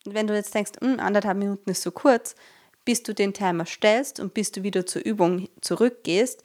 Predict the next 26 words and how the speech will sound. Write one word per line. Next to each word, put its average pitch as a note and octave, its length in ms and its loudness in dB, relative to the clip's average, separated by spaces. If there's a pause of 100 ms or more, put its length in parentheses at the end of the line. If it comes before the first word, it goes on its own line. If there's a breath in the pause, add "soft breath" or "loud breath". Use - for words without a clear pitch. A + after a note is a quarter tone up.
(280 soft breath)
die - 120 -6
eingerichtet F#3 720 -2
hast G3+ 320 2
und F#3+ 80 -6
mit F#3+ 180 -4
der F#3 80 0
Übung F#3 200 -2
startest, G3 600 4 (280 loud breath)
vergehen G3 500 0
eh G#3+ 180 -4
fix - 400 -8
zwei E3+ 280 6
bis F3+ 220 -8
zweieinhalb F3+ 500 -2
Minuten. F3+ 480 -2
Und C#3+ 100 -2
wenn F3 120 0
du F3+ 80 0
merkst, F#3+ 380 0
„Okay, G#3+ 340 -4 (520 loud breath)
ich G3 140 -4
bin C4 140 4
noch C4+ 100 2
nicht F3+ 200 -6
so E3+ 140 -12
weit, F3 320 2